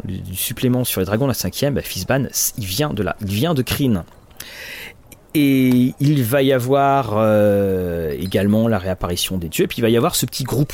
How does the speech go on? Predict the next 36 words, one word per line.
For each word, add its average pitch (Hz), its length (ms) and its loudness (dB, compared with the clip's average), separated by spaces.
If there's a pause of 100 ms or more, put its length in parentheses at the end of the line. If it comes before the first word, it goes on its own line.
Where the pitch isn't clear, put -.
(100)
qui - 140 -10
va 101 100 0
se - 100 -6
créer. 92 220 -6 (300)
Et 123 80 2
c'est - 180 2
là 190 300 0 (100)
où 135 260 0
on 120 140 0
va 120 220 0
avoir 135 440 0
la, 98 300 -2 (260)
la, 85 640 -4
la 87 140 -4
for-, - 500 -6
la, 95 140 0
la 98 100 0
grande, 151 360 -2
grande 120 280 -2
force - 540 -4
de... - 140 -8 (520)
On 104 140 0
va 101 140 2
avoir 104 280 0
donc, 98 220 -6
euh, 85 300 -2
Wrestling, 160 520 0 (640)
on 120 120 2
va 107 260 2
avoir, 113 500 2
euh, 95 160 0
Karamon, 127 760 0
donc, 101 260 -4
hein, 101 60 -4
c'est - 220 -4
un 87 320 -4